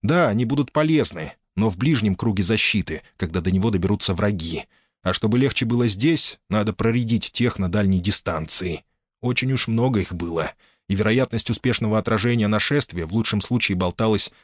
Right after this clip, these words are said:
на отметке около десяти процентов. Так что ситуация была откровенно плохой. Как остановить десятки тысяч быстро передвигающихся роботов при ограниченной ресурсной базе? Вариант нашёлся только один.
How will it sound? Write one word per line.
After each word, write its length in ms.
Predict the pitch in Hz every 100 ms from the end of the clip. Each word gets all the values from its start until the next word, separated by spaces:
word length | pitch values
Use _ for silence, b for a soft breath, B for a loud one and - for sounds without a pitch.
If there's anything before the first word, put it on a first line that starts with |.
| -
на 120 | 104
отметке 380 | 104 113 - 104
около 280 | 92 95
десяти 380 | 92 92 - 107
процентов. 760 | - 107 - 90 80 - - - B B B -
Так 180 | 175
что 180 | - 156
ситуация 520 | 139 123 143 143 - 117
была 220 | 120 117
откровенно 500 | - 110 107 104 98
плохой. 640 | 113 110 - 85 78 80 - b b b b _
Как 200 | 143 160
остановить 600 | 165 - 160 156 165 -
десятки 460 | 98 107 127 117 -
тысяч 340 | 98 123 101
быстро 340 | 85 113 - 101
передвигающихся 880 | 107 101 101 107 110 - 104 - 107
роботов 480 | 127 135 104 90 -
при 120 | 98
ограниченной 640 | 92 107 117 110 107 104
ресурсной 460 | 107 123 107 123 113
базе? 480 | 143 165 87 78 - _ _ _ _ -
Вариант 520 | 101 160 190 180 -
нашёлся 420 | 127 - 147 -
только 340 | 123 131 - 135
один. 480 | 101 175 165 165